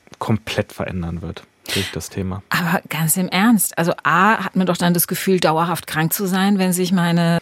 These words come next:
Speaker 2: Smartwatch oder mein Handy ständig bei mir meldet und irgendwelche Vorgänge in meinem Körper, äh, mir mitteilt. Und ich kann zwar den Vorteil nachvollziehen, natürlich, den Sie schildern, und, äh, es ist natürlich auch für Ärzte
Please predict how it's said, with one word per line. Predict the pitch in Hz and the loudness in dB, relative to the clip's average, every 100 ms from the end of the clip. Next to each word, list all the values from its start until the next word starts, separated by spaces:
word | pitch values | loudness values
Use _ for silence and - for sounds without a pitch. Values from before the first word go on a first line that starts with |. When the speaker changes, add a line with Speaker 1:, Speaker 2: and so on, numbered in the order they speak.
| - | -2
Speaker 2:
Smartwatch | 160 - 170 190 - 185 196 | -2 2 2 2 2 0 0
oder | 185 | 0
mein | 175 160 | 2 2
Handy | 170 175 190 | 4 2 2
ständig | - 175 180 - | 0 0 0 2
bei | 175 | 2
mir | 175 | 4
meldet | 165 156 175 190 | 4 4 2 0
und | 175 170 | 0 0
irgendwelche | 160 170 160 160 170 | 0 0 0 0 -2
Vorgänge | - 165 170 170 156 | 0 0 2 2 2
in | 160 | 2
meinem | 156 160 | 2 2
Körper, | 180 143 151 185 190 190 | 2 0 2 2 4 2
äh, | 180 180 180 | 2 2 2
mir | 175 190 | 2 4
mitteilt. | 190 185 208 185 196 226 - - - - - - - _ - | 4 2 2 2 2 0 -2 -14 -12 -12 -12 -14 -18 _ 0
Und | 175 165 156 - - - _ - | 4 4 2 -2 -8 -10 _ -4
ich | - - | -4 0
kann | - 185 | 0 2
zwar | 196 | 2
den | 180 180 | 2 2
Vorteil | - 170 170 143 127 | 2 2 2 0 -2
nachvollziehen, | 147 175 262 - - 185 - 190 175 | 0 2 2 -2 -2 0 0 -2 -2
natürlich, | 160 196 175 165 | -2 -2 -4 -4
den | 165 160 | -2 -2
Sie | 160 | -2
schildern, | - 208 180 156 | 0 2 2 0
und, | 147 147 139 - - | -2 -2 -4 -6 -8
äh, | - 120 104 - - | -6 -6 -6 -6 -6
es | 160 | -4
ist | 165 165 | -4 -2
natürlich | 151 165 151 | -2 -2 -4
auch | 139 | -4
für | 160 | 0
Ärzte | - 165 - - 185 | 2 2 0 -2 -2